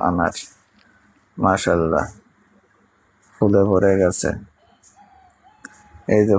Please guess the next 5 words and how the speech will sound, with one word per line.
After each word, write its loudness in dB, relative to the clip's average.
ফুলগুলো 2
দেখছেন, 0
অধিকাংশ 2
পুরুষ 0
ফুল 0